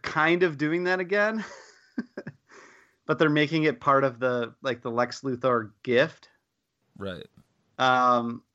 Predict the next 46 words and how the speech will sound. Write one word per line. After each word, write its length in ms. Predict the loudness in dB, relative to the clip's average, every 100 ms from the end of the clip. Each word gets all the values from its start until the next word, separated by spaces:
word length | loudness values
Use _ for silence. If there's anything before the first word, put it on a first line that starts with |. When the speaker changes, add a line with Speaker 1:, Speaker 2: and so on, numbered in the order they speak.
| _ _ -8
Speaker 1:
so 140 | 0
I 100 | 2
don't 80 | 2
know 80 | 2
how 80 | 2
to 80 | 0
feel. 280 | -2 -2 0
I 100 | -2
mean, 140 | -2
I'm 100 | -2
sure 180 | -2 -2
it's 120 | 0
all 140 | 2 2
gonna 140 | 0
be 120 | -2
undone 360 | -2 -2 -2 -2
eventually. 680 | -4 -6 -6 -6 -4 -6 -8 _ _ _ _ _ _ _ _ _ _ _ 0
I, 240 | 2 0 -4 -4
I 260 | -2 0
never 340 | -2 -2 -2 -2
minded 540 | -2 -4 -4 -6 -8
too 140 | -8 -6
much 280 | -4 -4 -6
when 100 | -6
they 100 | -4
did. 200 | -6 -6
I, 160 | -6 -4
I 100 | 0 4
like 280 | 4 2
the 80 | -2
guns 400 | 0 2 2 0
because 300 | -8 -10 -10
it's 120 | -12 -6
part 260 | 0 0
of 100 | 0
the, 120 | -6 -10 -6
like, 240 | -4 -4
kitschy, 680 | -8 -10 -8 -4 -2 0 -2 -8 _ _ _ _ _
Speaker 2:
Yes. 480 | -14 -14 -14 -14 -16 _ _ _ _ _ -6
Speaker 1:
kitschy 420 | 0 0 2 0
aspects 600 | 2 0 0 2 2 0
of, 280 | -2 -2 -6
of 220 | -6 -6 -4
old 220 | -6 -6
superhero 480 | -8 -6 0 2 2
comics. 600 | 0 0 0 -6 -14